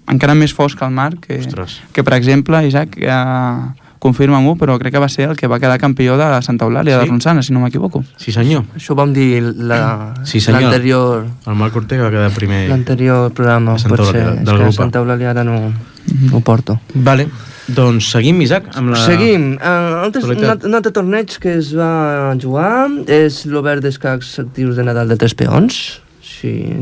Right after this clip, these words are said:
Speaker 3: sí, no?
Speaker 2: Tot d'actius, eh, el Nadal?
Speaker 3: Sí, sí,
Speaker 2: Quinze
Speaker 3: sí.
Speaker 2: més cinc, tots, no?
Speaker 3: Eh, sí. Em, primer va quedar, després de la vuitena ronda, Carles Díaz,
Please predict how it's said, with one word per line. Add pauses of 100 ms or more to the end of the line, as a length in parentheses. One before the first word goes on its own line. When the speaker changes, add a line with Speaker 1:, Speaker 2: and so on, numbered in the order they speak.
(260)
Speaker 3:
sí,
no?
Speaker 2:
Tot
d'actius,
eh,
el
Nadal? (240)
Speaker 3:
Sí, (160)
sí,
Speaker 2:
Quinze
Speaker 3:
sí.
Speaker 2:
més
cinc,
tots,
no? (340)
Speaker 3:
Eh,
sí. (280)
Em,
primer
va
quedar,
després
de
la
vuitena
ronda,
Carles
Díaz,